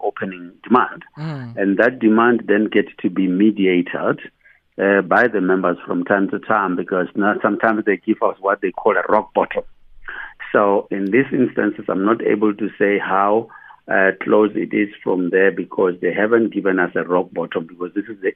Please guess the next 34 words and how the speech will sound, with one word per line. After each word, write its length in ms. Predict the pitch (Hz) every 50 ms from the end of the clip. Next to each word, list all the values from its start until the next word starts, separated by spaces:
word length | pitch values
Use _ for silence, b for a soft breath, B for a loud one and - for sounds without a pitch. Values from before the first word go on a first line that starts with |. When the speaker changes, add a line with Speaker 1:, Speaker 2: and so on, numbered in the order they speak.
| -
Speaker 1:
initial 420 | 101 95 98 95 - - 110 92 - -
offer, 380 | - 87 82 - - 87 98 - _ B B B B B B B B -
which 340 | 87 90 95 95 - -
we 160 | 95 90 90 90
need 300 | 90 92 92 95 90 - - _ - -
to, 320 | 104 87 87 87 90 95
uh, 200 | 90 87 85 85 - -
take 220 | - 98 87 - -
back 260 | 82 82 90 - - -
to 80 | - 90
the 100 | 87 82
members 400 | 85 90 90 90 90 87 82 - -
and 200 | 85 82 82 - -
say, 260 | 87 85 82 85 - B B B B B
"How 200 | - 113 110 110
do 160 | - 92 90
we 100 | 90 90
respond 500 | 87 87 85 - - - 107 95 95 87 - - -
to 60 | -
this 200 | - 92 85 -
particular 460 | - - 87 - - 92 - 87 85 -
Speaker 2:
Mm. 80 | 117
Speaker 1:
offer 280 | 104 90 85 - 101 87
that 200 | 82 82 85 -
is 100 | - - _ -
there?" 180 | 90 87 85 -
But 160 | - 82 - -
taking 440 | - 117 113 113 117 117 110 107 104
into 220 | 92 87 - 98
account 480 | 82 78 - - - 92 87 90 90 B B B B B B B
the 100 | - 90 87 - -
fact 260 | 127 117 - - -
that 320 | 90 85 87 82 85 82 -
indeed, 560 | - - 95 95 90 85 95 95 92 85 -